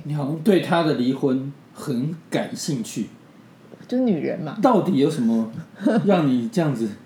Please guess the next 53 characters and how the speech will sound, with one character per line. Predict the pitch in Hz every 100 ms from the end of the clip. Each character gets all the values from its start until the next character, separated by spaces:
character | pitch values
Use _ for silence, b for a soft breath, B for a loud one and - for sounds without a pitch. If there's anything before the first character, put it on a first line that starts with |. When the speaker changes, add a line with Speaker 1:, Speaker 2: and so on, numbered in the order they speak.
| -
Speaker 1:
一 | 185
天 | 190 175
到 | 170
晚 | 123 120
追 | 170 165
着 | 143
他 | 151
离 | 131 120
婚 | 127 127
这 | 131
件 | 127 123
事 | 123
情 | 110 98 95 92 - - - - -
去 | -
跑？ | - - - - -
Speaker 2:
本 | 220 214
来 | 202 302
觉 | 262 233
得 |
他 | 240 254
们 | 226
就 | 240
是 | 254
和 | 202 180
平 | 202 180
分 | 196 185
手， | 180 - - -
Speaker 1:
嗯。 |
Speaker 2:
上 | 156 262
次 | 262
还 | 208 160
称 | - 202 196
赞 | 196 147
了 | 143
他 | 147
一 | 143 -
顿， | 160 - - - B B B -
但 | 302 302
后 | 311
来 | 262
发 | 269
现 | 277 277
怎 | 208 165
么 |
事 | 175 277
情 | 208 165
不 | 190
单 | 190 190 196
纯 | - -
啊。 | 156 113
Speaker 1:
哦。 | 110 151 - - -
Speaker 2:
因 | 302 302 294
为 | 269 160 -